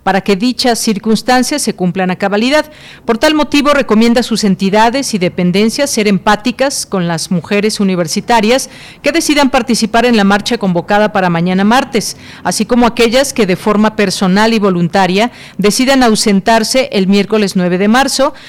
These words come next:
con el fin de hacer visible la importancia de su presencia en todos los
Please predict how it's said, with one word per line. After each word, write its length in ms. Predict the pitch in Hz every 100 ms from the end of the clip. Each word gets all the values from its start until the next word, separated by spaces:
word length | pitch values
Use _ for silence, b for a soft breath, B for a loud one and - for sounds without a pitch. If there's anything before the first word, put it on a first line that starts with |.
| B
con 160 | - 226
el 100 | 226
fin 160 | 294 294
de 60 |
hacer 220 | 294 269 240
visible 520 | 240 - 269 220 202
la 100 | 185
importancia 600 | 180 185 - 208 202 214
de 120 | 190
su 160 | - 185
presencia 600 | 180 - 208 196 240 220 -
en 140 | 185
todos 260 | 202 196 196
los 200 | 156